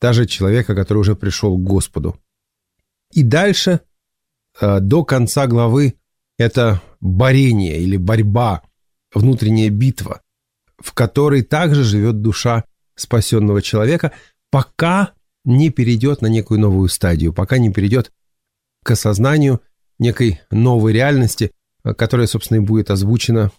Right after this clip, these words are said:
да, в седьмой главе, в самом конце седьмой главы послания к римлянам. Кстати, многие из вас, конечно, уже заметили, что идём мы сейчас по посланию к римлянам медленнее, чем обычно.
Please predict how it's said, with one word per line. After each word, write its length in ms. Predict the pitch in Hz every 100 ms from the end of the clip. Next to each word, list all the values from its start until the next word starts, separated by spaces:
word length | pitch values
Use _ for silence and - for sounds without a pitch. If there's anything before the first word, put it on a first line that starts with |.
| _
да, 160 | 107 104
в 80 | -
седьмой 360 | 117 107 107
главе, 300 | 95 98 98
в 60 | 85
самом 240 | 117 110
конце 460 | 104 117 113 - 113
седьмой 360 | - 92 98 90
главы 220 | 95 104
послания 420 | 92 - 95 92
к 60 | 95
римлянам. 380 | 90 82 76 - _ _ _ _ -
Кстати, 380 | - 139 127 120
многие 340 | 107 123 127
из 100 | 107
вас, 160 | 123 127
конечно, 380 | 110 117 - 110
уже 140 | 110
заметили, 420 | 107 135 151 120
что 260 | 107 - 117
идём 400 | - 120 113 151
мы 180 | 139 127
сейчас 420 | - 104 123 117
по 100 | -
посланию 400 | 101 - 113 110
к 80 | -
римлянам 340 | 131 127 113 104 _ _ _ _
медленнее, 800 | 117 143 156 123 120 117 120 117
чем 320 | - 117 110
обычно. 560 | 107 120 104 - -